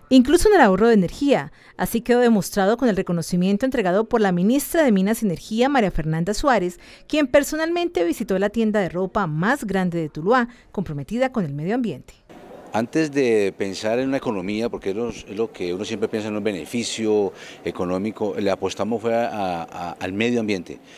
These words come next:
Speaker 2: porque esto de los paneles solares es una energía limpia, y aquí tenemos trescientos setenta y ocho módulos fotovoltaicos en los ochocientos ochenta y cinco metros cuadrados de nuestro techo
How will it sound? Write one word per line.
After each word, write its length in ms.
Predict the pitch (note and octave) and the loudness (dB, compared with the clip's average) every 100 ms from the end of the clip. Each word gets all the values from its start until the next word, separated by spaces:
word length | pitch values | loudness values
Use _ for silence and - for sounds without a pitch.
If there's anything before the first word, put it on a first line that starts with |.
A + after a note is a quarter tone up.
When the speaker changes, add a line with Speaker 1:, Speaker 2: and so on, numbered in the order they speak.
| - - - | -20 -20 -10
Speaker 2:
porque 220 | G2 G2+ | -4 -4
esto 560 | - - B2 B2 A#2 | -4 -2 0 2 2
de 140 | G2 F2 | 2 -2
los 140 | D#2 | -4
paneles 360 | - G#2+ A#2+ G2+ | -4 -4 -4 -6
solares 300 | F#2 F#2 A2 | -4 -2 -2
es 80 | G#2 | -4
una 100 | A2+ | -4
energía 420 | G#2+ D2+ F#2 G#2+ | -4 -6 -2 -2
limpia, 480 | A#2 B2 G2+ B2+ C#3+ - - - - | 0 -2 -2 -6 -6 -12 -20 -20 -14
y 80 | G2 | -6
aquí 200 | F2+ - | -6 -6
tenemos 400 | G2 G#2+ A2+ G#2+ | -6 -4 -4 -4
trescientos 540 | G#2 F#2 - A#2+ B2 C3 | -2 -4 -4 -6 -8 -8
setenta 260 | G2+ F2+ | -8 -6
y 20 | |
ocho 220 | F#2 F#2 A2+ | -6 -6 -6
módulos 500 | A2+ B2 B2 G2+ F2+ | -2 0 0 -2 -4
fotovoltaicos 880 | F2+ F2+ D#2+ F#2+ G#2+ A2+ B2 A#2 - - - - | -6 -6 -4 -2 -2 -2 -8 -8 -14 -20 -20 -12
en 160 | G#2 G#2 | -8 -8
los 180 | G2 - | -8 -8
ochocientos 560 | G#2+ - F#2+ - A#2 C3+ | -10 -10 -10 -8 -4 -4
ochenta 240 | A#2 F2+ | -4 -6
y 20 | |
cinco 160 | F#2 A#2+ | -4 0
metros 260 | A#2+ B2+ - | 0 0 -2
cuadrados 360 | G2+ F#2 A2 | 0 2 0
de 60 | A2 | -2
nuestro 180 | E2 E2+ | -6 -6
techo 260 | D2 - | -6 -6